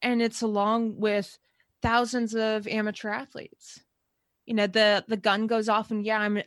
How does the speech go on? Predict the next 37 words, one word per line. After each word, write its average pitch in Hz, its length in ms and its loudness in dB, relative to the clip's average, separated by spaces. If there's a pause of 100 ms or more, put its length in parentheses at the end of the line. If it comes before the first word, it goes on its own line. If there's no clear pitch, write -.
I'm 208 200 -2
in 202 360 -2
a 196 80 -2
wave 202 320 0
that's 208 220 -4
a 180 40 -10
few 214 240 -6
minutes 202 300 -4
before 185 720 -6 (500)
everyone 208 400 0
else, 226 460 -4 (420)
but 240 120 4
we're 226 200 0
all 254 200 8
doing 262 260 -2
the 247 60 -4
same 226 240 -2
course, 220 500 -4
and 185 140 0
we're 185 140 -4 (100)
all 247 220 6
out 233 180 4
there 226 140 0
in 208 60 -2
the 196 80 -4
same 190 300 -6
time. 180 540 -4 (480)
Um, 175 500 -2 (440)
and 247 180 6
there's 254 200 4
something 277 280 2
that's 240 180 2
really 208 280 2
powerful 185 440 -8
about - 280 -8
it, - 120 -16 (120)
that 202 420 4